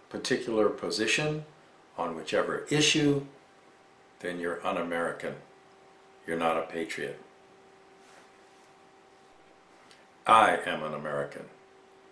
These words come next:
and a patriot, and the president and Congress report to me. I am my country's keeper. But to do that,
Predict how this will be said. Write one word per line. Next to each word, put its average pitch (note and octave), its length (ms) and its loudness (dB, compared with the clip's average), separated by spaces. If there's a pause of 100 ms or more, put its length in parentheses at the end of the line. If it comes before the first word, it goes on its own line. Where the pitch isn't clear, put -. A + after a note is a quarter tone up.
(140)
and B2+ 300 2
a - 40 -2
patriot, - 600 -10 (840)
and D2+ 140 -12
the C#2+ 40 -10
president G#2+ 680 2 (440)
and D#2 160 -14
Congress G2+ 720 2 (460)
report E2+ 500 0
to E2+ 100 -8
me. E2 360 -8 (2250)
I G2+ 120 6
am G#2 200 4
my F#2 180 2
country's G#2 680 -4 (120)
keeper. - 380 -8 (2250)
But B2 180 6
to A#2 80 -2
do D3+ 260 0
that, A2 380 0